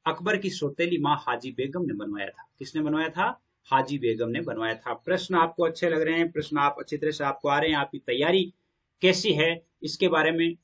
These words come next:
यदि अच्छी तरह से आपको मालूम हो रहा है तो जरूर सब्सक्राइब कीजिएगा और अपने दोस्तों को शेयर भी कीजिएगा। बताइएगा कि आपको पेपर कैसा लगा।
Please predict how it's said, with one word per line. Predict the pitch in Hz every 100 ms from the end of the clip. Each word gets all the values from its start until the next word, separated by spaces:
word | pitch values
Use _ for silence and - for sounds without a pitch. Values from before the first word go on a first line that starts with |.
| -
यदि | 147 151 170
अच्छी | 175 - 185
तरह | 180
से | 180 156
आपको | 147 147
मालूम | 139 143 156 139
हो |
रहा | 143
है | 151
तो | 147
जरूर | 131 131 135
सब्सक्राइब | - 139 - 156 156
कीजिएगा | 135 123 131 131 160
और | 165 139 -
अपने | - 131 117
दोस्तों | 135 135 127
को | 117
शेयर | 120 123 139
भी | 135
कीजिएगा। | 135 143 135
बताइएगा | 139 190 233 202 175
कि | 180 185
आपको | 175 180 180
पेपर | 208 202 214
कैसा | 202 -
लगा। | 113 87